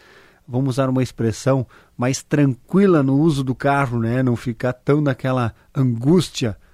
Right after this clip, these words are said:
E, então a gente percebe que muitas pessoas vêm nos falar, "Poxa,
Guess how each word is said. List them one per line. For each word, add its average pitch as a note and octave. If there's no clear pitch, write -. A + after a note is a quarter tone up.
E, D3
então C#3+
a E3
gente E3+
percebe D#3+
que E3+
muitas E3
pessoas E3
vêm E3+
nos E3
falar, C3+
"Poxa, E3